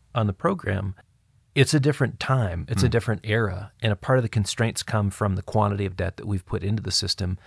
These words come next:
Speaker 1: since then. So the latitude that you had in the twenty twelve to twenty thirteen period and the latitude that Draghi had to increase debt and play with rates,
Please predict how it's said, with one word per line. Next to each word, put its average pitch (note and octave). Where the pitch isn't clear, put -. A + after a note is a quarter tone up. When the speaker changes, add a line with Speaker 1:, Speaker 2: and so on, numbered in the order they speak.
Speaker 1:
since -
then. F#2
So -
the G#2
latitude C3+
that G#2
you G#2
had A#2+
in A#2+
the G2+
twenty G#2+
twelve G2
to F#2+
twenty F#2+
thirteen F#2
period G2
and A#2
the G#2
latitude A2+
that D#2
Draghi G#2+
had F2+
to F#2
increase A2+
debt F#2
and G2
play A2
with G2
rates, F2+